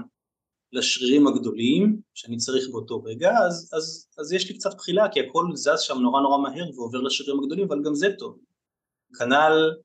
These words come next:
לגבי נמלול באצבעות, כשאני נלחם או בורח,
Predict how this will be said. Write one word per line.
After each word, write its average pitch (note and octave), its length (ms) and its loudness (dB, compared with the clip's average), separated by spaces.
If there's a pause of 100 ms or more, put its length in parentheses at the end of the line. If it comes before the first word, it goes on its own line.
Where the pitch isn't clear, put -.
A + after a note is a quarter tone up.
(400)
לגבי C3 380 4
נמלול D3 380 6
באצבעות, D3 640 2 (120)
כשאני C3 640 0 (440)
נלחם C3 560 2
או C3+ 120 0
בורח, B2 340 -2